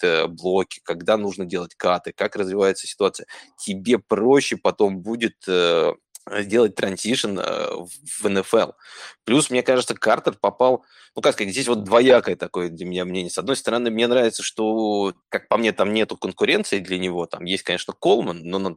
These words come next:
помнить, что Колман даже в свои лучшие времена всегда был бэкапом. Так что вот даже если, допустим, Колман может быть единственный раннер, который может быть выше его щас там в ордере, да, потому что Тай Джонсон, Ламайкл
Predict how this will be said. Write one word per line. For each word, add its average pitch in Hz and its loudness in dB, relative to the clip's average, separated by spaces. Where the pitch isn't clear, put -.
помнить, 92 -4
что - -8
Колман 95 0
даже 85 0
в - -8
свои 90 0
лучшие 107 0
времена 92 0
всегда 90 -2
был - -2
бэкапом. - 0
Так 87 -2
что 76 -4
вот 107 0
даже 113 6
если, 101 -2
допустим, 92 -4
Колман 101 0
может 87 -6
быть 87 -16
единственный 92 -10
раннер, 92 0
который 85 -2
может 85 -8
быть 85 -10
выше 120 2
его 85 2
щас - -4
там 87 -6
в 101 0
ордере, 113 4
да, 92 2
потому 92 -4
что - -8
Тай 120 2
Джонсон, 107 0
Ламайкл 101 0